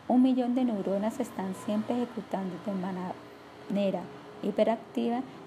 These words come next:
billones de variadas funciones. El componente más pequeño de una neurona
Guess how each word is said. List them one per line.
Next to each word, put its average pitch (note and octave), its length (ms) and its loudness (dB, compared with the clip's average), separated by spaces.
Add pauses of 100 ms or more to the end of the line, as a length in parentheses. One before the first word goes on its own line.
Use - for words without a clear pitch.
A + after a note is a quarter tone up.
(100)
billones A3 520 2
de B3 80 2
variadas F#3+ 460 -2
funciones. F3+ 720 -2 (680)
El G#3+ 140 4
componente A3 600 2
más B3 240 0
pequeño A#3 540 -2
de G3 100 -2
una G3+ 160 -2
neurona G#3+ 560 0